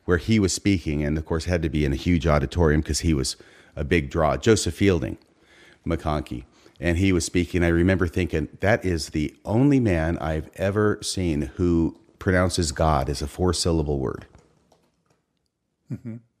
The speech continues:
Speaker 1: But he was great.
Speaker 2: Yeah.
Speaker 1: It was that accent that I wasn't used to. And he was like, "God."
Speaker 2: Mm-hmm. So he, he turned you down as well. And so
Speaker 1: Oh, he didn't really turn me down. He encouraged me.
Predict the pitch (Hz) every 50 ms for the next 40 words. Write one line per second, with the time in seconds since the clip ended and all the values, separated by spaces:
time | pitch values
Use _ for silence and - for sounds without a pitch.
0 | _ _ - - 85 78 82 85 82 80 - - - 64 55 50 - - _ _
1 | _ _ _ _ _ _ _ _ _ _ _ - 110 101 95 85 80 - _ -
2 | - 98 98 87 - 92 80 76 76 73 71 - - - 67 58 - - 80 73
3 | 76 73 76 73 69 55 65 73 73 - - - - 55 - _ _ _ _ _
4 | _ _ - _ _ _ _ _ _ _ _ _ _ _ _ _ _ _ _ _
5 | _ _ - - 92 101 98 87 71 69 82 82 - 110 113 101 92 92 87 85
6 | 85 82 78 76 78 82 90 95 104 120 147 165 180 196 220 214 143 - _ _
7 | _ _ _ _ _ _ - 107 95 78 95 98 98 90 90 _ _ _ _ _
8 | _ _ _ _ _ - - _ _ _ _ _ _ - - - 180 165 156 143
9 | 123 - 165 180 180 185 185 180 175 160 - - - - 175 - - 165 165 160
10 | 160 156 143 147 143 147 151 131 131 120 113 107 107 123 151 151 - - - _
11 | - - - 127 120 - - - 143 147 202 196 180 147 135 127 113 101 - 110
12 | 110 104 98 95 101 85 104 156 143 104 - - 101 104 120 113 87 - - -
13 | - - -